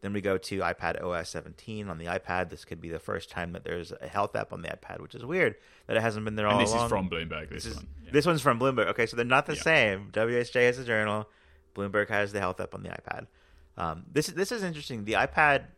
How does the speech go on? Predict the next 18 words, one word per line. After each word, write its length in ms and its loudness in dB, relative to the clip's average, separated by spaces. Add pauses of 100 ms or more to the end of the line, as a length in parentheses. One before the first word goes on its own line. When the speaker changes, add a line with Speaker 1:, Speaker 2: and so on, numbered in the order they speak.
(180)
Speaker 1:
or 100 2
excuse 280 -6
me, 100 -8 (100)
the 200 -4
health 320 4
app 260 4
on 220 -2
iPhone, 460 -2
Health 240 -2
Kit 260 -6
as 160 -6
a 40 -12
framework, 540 -6 (280)
launched 440 0
with 100 4
I 200 6
O 60 0
S 140 -8